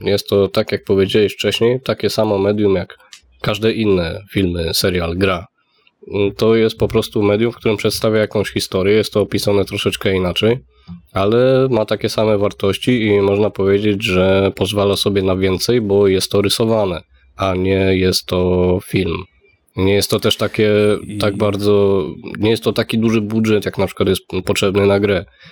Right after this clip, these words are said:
Speaker 1: Jest dużo prościej, że tak powiem, to zrobić, dlatego jest taki wysyp tego i tego jest masę.
Speaker 2: I przede wszystkim nie zapominajcie o najważniejszym, czyli właśnie to jest rzecz z innego kraju.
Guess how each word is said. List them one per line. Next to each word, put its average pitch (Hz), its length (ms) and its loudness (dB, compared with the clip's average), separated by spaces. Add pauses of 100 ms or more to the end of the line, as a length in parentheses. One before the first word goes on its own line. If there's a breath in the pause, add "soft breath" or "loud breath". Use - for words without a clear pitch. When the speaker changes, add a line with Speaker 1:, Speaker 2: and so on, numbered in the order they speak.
(340 loud breath)
Speaker 1:
Jest 104 340 -2
dużo 113 240 2
prościej, 113 480 -2
że 95 260 -6
tak 90 160 -6
powiem, 90 320 0
to 87 240 0
zrobić, 95 340 0
dlatego 98 300 0
jest 95 200 0
taki 101 220 -4
wysyp 104 320 -2
tego 101 200 0
i 101 60 4
tego 104 180 0
jest 101 120 -2
masę. 95 380 -2 (320 loud breath)
Speaker 2:
I 123 180 0
przede 113 300 0
wszystkim 101 680 -2
nie 101 180 0
zapominajcie 107 640 0
o 107 40 2
najważniejszym, 101 880 -2
czyli 120 280 -2
właśnie 98 400 -4
to 95 200 -2
jest 120 360 -2
rzecz 95 480 -6
z 120 140 -14
innego 107 580 0
kraju. 101 520 -4